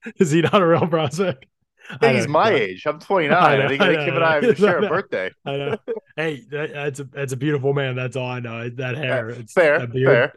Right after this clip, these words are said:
Speaker 2: The Jimmy
Speaker 1: Legit.
Speaker 2: G
Speaker 1: Um,
Speaker 2: principle. Yeah, he's, he's
Speaker 1: Jimmy
Speaker 2: a
Speaker 1: G
Speaker 2: winner 'cause he's
Speaker 1: principle, yeah.
Speaker 2: handsome.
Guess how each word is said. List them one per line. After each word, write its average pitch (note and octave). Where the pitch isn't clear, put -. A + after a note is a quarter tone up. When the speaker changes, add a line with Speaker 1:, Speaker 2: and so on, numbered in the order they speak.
Speaker 2:
The B2
Jimmy F#3+
Speaker 1:
Legit. E3+
Speaker 2:
G G#3
Speaker 1:
Um, -
Speaker 2:
principle. A#2+
Yeah, A#2+
he's, A#2+
he's D#3
Speaker 1:
Jimmy F#3
Speaker 2:
a -
Speaker 1:
G D#3+
Speaker 2:
winner F#3+
'cause C3+
he's D3
Speaker 1:
principle, C3
yeah. D#3
Speaker 2:
handsome. D#3